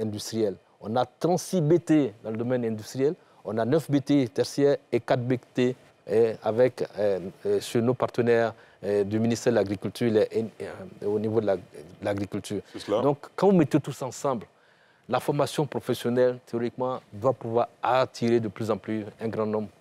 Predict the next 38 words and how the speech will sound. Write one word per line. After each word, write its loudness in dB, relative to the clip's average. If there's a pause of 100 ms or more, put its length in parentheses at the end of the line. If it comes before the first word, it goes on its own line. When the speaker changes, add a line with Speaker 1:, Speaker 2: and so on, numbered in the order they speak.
Speaker 1:
Parce -4
que 0 (280)
tous 2
ces 4
jeunes 4
qui -6
vont 4
venir 4
dans 2
ce -8
système, -2 (260)
à -16
la 0
droite, 0 (100)
en -10
bleu, -2
les -2
lycées -10
techniques -8 (140)
et 4
dans -6
les -4
lycées -10
professionnels, -8 (340)
vont -4
pouvoir -2
trouver -4 (160)
du -16
travail. -8 (280)
Speaker 2:
Et 2
ça 0
va 4
réduire, 2 (360)
euh, 0
certainement, 0
euh, -4
les 0
échecs -2